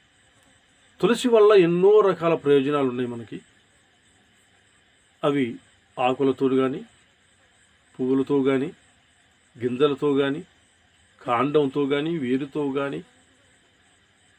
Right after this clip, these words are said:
అసలు తులసిలో మనకు పనికిరానిది భాగం అంటూ ఏమీ లేదు. కాబట్టి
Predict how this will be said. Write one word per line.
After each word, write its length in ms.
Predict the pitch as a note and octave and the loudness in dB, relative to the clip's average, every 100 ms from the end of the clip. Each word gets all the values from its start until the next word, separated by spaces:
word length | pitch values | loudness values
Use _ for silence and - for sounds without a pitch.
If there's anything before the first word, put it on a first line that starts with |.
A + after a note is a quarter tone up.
| - | -12
అసలు 240 | C#3+ F#3+ F3 | -8 -6 -6
తులసిలో 520 | - G#3 F3+ A3 A3 | 0 0 2 0 2
మనకు 240 | F#3 F3 | 2 -4
పనికిరానిది 880 | - D3 D3 D3+ D3+ D3+ C#3 C#3+ D3 _ B2+ | -6 -8 -6 -2 0 0 -2 -4 -6 _ -10
భాగం 340 | C3 C#3+ D3 | -4 -2 -2
అంటూ 180 | D3 E3 | -4 -2
ఏమీ 260 | C3+ C3+ C3+ | 2 2 0
లేదు. 260 | A#2+ G#2 - _ _ _ _ _ _ _ _ _ _ _ _ - | -4 -8 -20 _ _ _ _ _ _ _ _ _ _ _ _ -2
కాబట్టి 480 | D#3 D3+ - A#2+ | 0 0 -4 -12